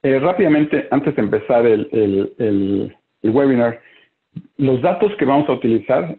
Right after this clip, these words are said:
se llaman de City Bike. Y rápidamente, ¿qué es, qué es City Bike? Los datos de City Bike es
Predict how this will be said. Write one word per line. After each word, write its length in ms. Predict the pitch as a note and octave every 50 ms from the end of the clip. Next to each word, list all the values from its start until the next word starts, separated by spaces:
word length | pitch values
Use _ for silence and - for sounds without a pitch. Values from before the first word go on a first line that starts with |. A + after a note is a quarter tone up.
| _ - -
se 80 | -
llaman 260 | A2+ A2+ A#2+ A#2+ A#2
de 220 | G#2+ G#2+ G#2 F#2+ - -
City 220 | - E3 - C3 A#2
Bike. 400 | A2 F#2+ - - - - _ _ _ _ -
Y 300 | B2 B2+ B2+ B2 B2+ B2
rápidamente, 580 | B2+ E3 D#3+ - C#3 A#2+ A#2+ A#2+ A#2+ A#2+ A#2 -
¿qué 100 | - A2
es, 100 | A#2 - - _ _ _ _ _ _ _
qué 100 | B2+ A#2+
es 80 | -
City 240 | - A2+ - - F#2+
Bike? 300 | - - - - _ _ _ _ _ _ _ -
Los 180 | - A2+ A2+
datos 300 | A#2+ D3+ D3+ - E3 D3
de 100 | C3+ G#2+ - -
City 220 | - - - B2+
Bike 420 | A#2 A2+ - F3+ - - - _ _ _ _ _ _ _ _ _ _ _ _ _ _ _ - - _ _ _ _ _ _ _ _ _ _ _ _ _ _ _ _ _ _ _ _ _ _ _ _ _ _ _ _ _ _ _ _ -
es 220 | B2 C3 B2+